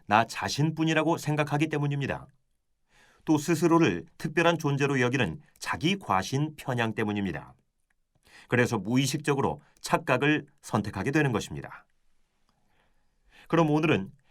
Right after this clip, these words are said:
행복 착각에 빠지는 기전과 첫 번째 함정인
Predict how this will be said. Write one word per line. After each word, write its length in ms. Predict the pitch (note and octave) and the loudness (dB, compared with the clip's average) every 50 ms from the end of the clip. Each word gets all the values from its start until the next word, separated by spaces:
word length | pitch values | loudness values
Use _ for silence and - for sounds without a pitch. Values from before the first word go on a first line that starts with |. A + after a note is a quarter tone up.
| _ _ - | _ _ 0
행복 400 | - E3 F3+ F3+ E3 G#3 G3 - | 2 2 2 4 2 0 0 -2
착각에 400 | - - D3+ D3+ D#3 C#3+ C#3 C3+ C3+ | -6 -10 -2 0 0 0 0 0 2
빠지는 400 | C#3+ C3+ B2+ A2+ C3 B2+ B2 G#2+ | 2 2 2 2 0 -2 -2 -4
기전과 720 | G2+ - - G2+ A#2 B2 C3 C#3 C3 G2+ D2+ C#2 C#2+ - - _ _ _ _ _ | -4 -8 -4 -2 0 0 0 0 -2 -2 -2 -4 -6 -12 -18 _ _ _ _ _
첫 200 | _ - D3 C#3+ | _ -4 -4 0
번째 240 | C#3+ C#3 C3 B2+ C3+ | 0 -2 0 2 0
함정인 600 | B2 B2 B2 A#2+ A#2+ A2+ B2+ C3 D3+ E3 D#3+ - | 0 2 0 -2 0 0 0 0 0 -2 -2 -6